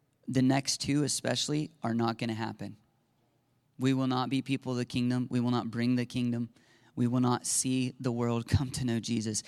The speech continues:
if we don't get this one right, right here.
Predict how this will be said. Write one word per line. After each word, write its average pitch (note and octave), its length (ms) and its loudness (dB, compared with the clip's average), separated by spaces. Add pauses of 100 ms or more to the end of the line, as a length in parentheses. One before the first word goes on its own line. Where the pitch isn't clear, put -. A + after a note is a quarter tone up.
(180)
if A2 240 -4
we C3 180 2
don't C3+ 320 2
get A#2+ 340 -2
this A#2 280 0
one A#2+ 240 0
right, A2+ 320 -4 (280)
right A2 400 -4 (240)
here. A2 360 -2